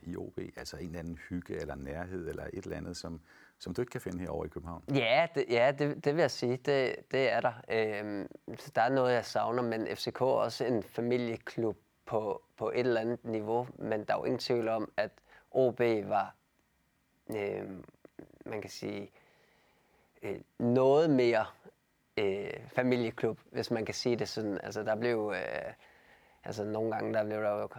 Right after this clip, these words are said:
Speaker 2: spillet kort til klokken, øh, fem efter en træning, og sådan, og herover der, der, det er jo sat lidt anderledes sammen, og det er jo, jeg kan sige, i starten, der tænkte jeg sådan, det er godt nok professionelt,
Speaker 1: Mm.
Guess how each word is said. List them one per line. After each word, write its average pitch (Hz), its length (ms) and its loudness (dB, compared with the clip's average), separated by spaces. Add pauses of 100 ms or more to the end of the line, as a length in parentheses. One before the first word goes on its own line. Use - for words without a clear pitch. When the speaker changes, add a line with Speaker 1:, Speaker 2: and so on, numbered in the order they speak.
(240)
Speaker 2:
spillet - 300 -6
kort - 280 -2
til - 180 -2
klokken, 110 520 -2
øh, 110 340 -8 (240)
fem 120 300 0
efter 120 260 -2
en 113 100 -4
træning, 120 680 -2
og 107 160 -4
sådan, 113 180 -2
og 104 280 0
herover 123 300 4
der, 107 160 2 (600)
der, 113 80 -6
det - 100 -10 (340)
er 123 60 2
jo 123 60 2
sat 117 280 -4
lidt 123 200 0
anderledes 113 400 -2
sammen, 117 400 -2
og - 180 -6
det 110 180 2
er 104 160 0
jo, 101 120 -4
jeg - 680 -16
kan 120 100 -12
sige, 117 100 2
i 107 40 2
starten, 123 340 2
der 113 60 4
tænkte 107 300 -2
jeg 101 80 -6
sådan, 107 300 -2 (460)
det 110 60 -6
er - 40 -6
godt 117 180 4
nok 101 260 -4
professionelt, - 640 -2 (180)
Speaker 1:
Mm. 107 240 -4